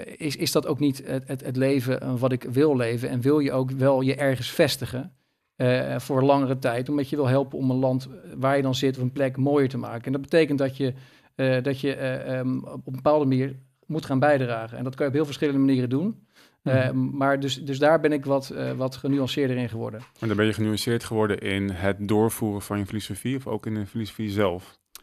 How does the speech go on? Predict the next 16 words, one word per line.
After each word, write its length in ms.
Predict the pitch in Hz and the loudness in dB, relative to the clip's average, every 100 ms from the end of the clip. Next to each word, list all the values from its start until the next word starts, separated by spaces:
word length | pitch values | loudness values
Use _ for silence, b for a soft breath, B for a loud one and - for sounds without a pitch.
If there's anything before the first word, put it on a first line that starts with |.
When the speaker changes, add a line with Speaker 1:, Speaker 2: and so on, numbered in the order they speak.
| _ | _
Speaker 1:
Nou, 300 | 170 180 165 | 4 6 6
dat 140 | 156 | 4
je, 240 | 170 160 151 | 4 4 4
want 160 | 143 | -2
i-, 120 | - 135 | -6 -4
bij, 140 | 135 | -4
binnen 180 | 135 139 | 0 0
het 100 | 135 | 0
libertarisme 520 | 143 131 147 139 135 | -4 -4 -4 -4 -4
heb 120 | 123 | -8
je 40 | - | -8
natuurlijk 120 | 135 131 | -6 -4
altijd 140 | 131 127 | -4 -2
die, 180 | 123 | -4
die, 100 | 123 123 | -4 -4
ehm, 320 | 123 127 | -6 -8